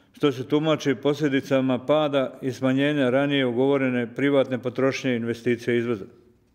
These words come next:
Pad zaposlenosti za koje, koje stvarne podatke teško možemo ustanoviti i povećanje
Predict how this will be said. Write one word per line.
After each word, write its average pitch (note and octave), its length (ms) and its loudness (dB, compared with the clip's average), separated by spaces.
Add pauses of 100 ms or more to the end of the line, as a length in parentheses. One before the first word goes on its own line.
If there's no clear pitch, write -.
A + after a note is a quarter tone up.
(540)
Pad C#3 180 2
zaposlenosti C#3+ 840 0
za A#2+ 140 0
koje, B2 340 2 (520)
koje C3 360 2 (480)
stvarne D3 460 0
podatke C3+ 460 0
teško C#3+ 400 0
možemo B2+ 360 0
ustanoviti C3 640 -2 (680)
i B2 80 0
povećanje C#3 720 0